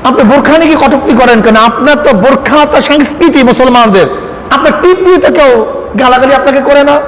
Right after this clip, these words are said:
টিপ আপনার পোশাক, আপনার প্রসাধনী, আপনার সংস্কৃতি, আর বোরখা মুসলমানদের সংস্কৃতি।" এখানে কিন্তু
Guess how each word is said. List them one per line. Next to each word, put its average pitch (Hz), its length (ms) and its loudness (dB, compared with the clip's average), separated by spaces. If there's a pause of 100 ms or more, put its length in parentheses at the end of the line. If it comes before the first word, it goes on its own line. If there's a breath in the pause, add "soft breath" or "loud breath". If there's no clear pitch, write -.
(2000)
টিপ 370 240 0
আপনার 294 280 -2
পোশাক, 247 380 -2 (760)
আপনার 262 180 -2
প্রসাধনী, 294 640 0 (680)
আপনার 269 180 -2
সংস্কৃতি, 285 760 0 (920)
আর 202 340 2
বোরখা 233 580 2 (560)
মুসলমানদের 320 460 0
সংস্কৃতি।" 233 680 -2 (1600)
এখানে 262 340 0
কিন্তু 339 380 0